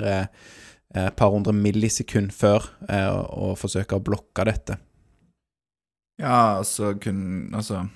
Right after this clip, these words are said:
Speaker 2: Gunnarsson må flytte seg, men kunne jo, altså, han kunne ikke tatt han nesten uansett, så det er litt, det, ja.
Speaker 1: Det er ingen, ingen klandring til Gunnarsson på det.
Speaker 2: Nei.
Speaker 1: Nei. Eh, Viking svarer jo heldigvis raskt, eh, da.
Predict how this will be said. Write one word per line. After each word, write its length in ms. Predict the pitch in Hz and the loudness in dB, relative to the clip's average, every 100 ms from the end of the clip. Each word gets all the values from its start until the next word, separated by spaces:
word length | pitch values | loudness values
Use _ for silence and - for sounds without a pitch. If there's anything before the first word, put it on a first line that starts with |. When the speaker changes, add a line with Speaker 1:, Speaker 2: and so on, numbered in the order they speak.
| - | -10
Speaker 2:
Gunnarsson 680 | - 117 104 107 - 107 104 110 110 | -2 0 2 2 0 0 2 0 0
må 140 | 110 | -2
flytte 360 | 107 120 - 117 | -2 -4 -4 -2
seg, 260 | 127 120 117 | 2 2 2
men 380 | 113 113 107 113 | 0 0 -2 -6
kunne 260 | - 120 110 | -4 -2 0
jo, 140 | 117 117 113 113 113 117 - | 0 0 0 -2 -4 -6 -10
altså, 320 | 110 117 110 110 | -8 -2 -2 -4
han 200 | 139 123 | -6 -4
kunne 200 | 120 117 | -2 -4
ikke 100 | 120 | -2
tatt 220 | 123 113 | -2 -2
han 80 | 123 | -2
nesten 240 | 120 - 117 | -2 -2 -2
uansett, 400 | 113 113 113 - | -2 -4 -8 -4
så 80 | 120 | 2
det 120 | 123 | 2
er 60 | 123 | 2
litt, 120 | 120 | 2
det, 140 | 120 120 120 113 107 _ _ _ | 4 6 4 2 -4 _ _ _
ja. 80 | 113 | -4
Speaker 1:
Det 80 | 110 | -2
er 80 | - | 2
ingen, 300 | 123 110 120 - | 4 4 0 0
ingen 260 | 113 110 | 0 0
klandring 460 | 110 113 95 92 101 | 2 2 2 0 -2
til 140 | 104 101 | 0 0
Gunnarsson 400 | 90 95 - 98 | 0 -2 -4 -4
på 140 | 92 | -2
det. 80 | 87 110 _ | -4 -6 _
Speaker 2:
Nei. 100 | - - | -12 -10
Speaker 1:
Nei. 160 | - - - _ _ _ _ _ _ _ _ _ _ _ _ _ _ _ _ | -12 -12 -14 _ _ _ _ _ _ _ _ _ _ _ _ _ _ _ _
Eh, 300 | - 127 127 | 4 8 8
Viking 280 | 135 131 151 | 8 6 4
svarer 320 | - 120 101 | 6 8 10
jo 60 | 127 | 8
heldigvis 360 | 107 101 104 - | 6 4 0 0
raskt, 580 | 107 98 - - - _ | 2 2 -2 -8 -14 _
eh, 220 | 104 98 98 | 2 4 2
da. 180 | 95 | 0